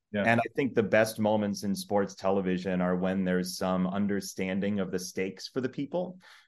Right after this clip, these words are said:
Speaker 2: right? And, and why that matters. And that's why, like, Carlos Rodon's no-hitter was powerful for me, because I know what he went through to get to that point. But the one that I hear <laughs> most about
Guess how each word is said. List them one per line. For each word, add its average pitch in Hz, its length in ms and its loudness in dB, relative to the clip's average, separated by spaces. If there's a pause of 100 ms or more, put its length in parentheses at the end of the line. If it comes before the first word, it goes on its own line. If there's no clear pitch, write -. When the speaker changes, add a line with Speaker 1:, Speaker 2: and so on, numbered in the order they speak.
Speaker 2:
right? 110 300 6
And, 113 240 2
and 110 200 2
why 101 280 4
that 101 260 0
matters. 98 540 -2
And 101 100 0
that's 104 220 -2
why, 95 200 2
like, 90 180 0
Carlos 98 460 0
Rodon's 90 520 0
no-hitter 92 580 -2
was 104 240 -4
powerful 104 680 0
for 110 120 -2
me, 104 260 -2
because 98 240 -4
I 90 100 -2
know 92 300 2
what 92 180 0
he 95 140 -8
went 90 260 -4
through 90 320 -12 (440)
to 107 100 0
get 101 220 4
to 101 100 0
that 90 280 2
point. 90 280 0
But 113 140 0
the 123 80 6
one 139 280 2
that 135 100 8
I 113 100 8
hear 113 240 2
<laughs> - 20 2
most 104 500 -2
about 135 560 4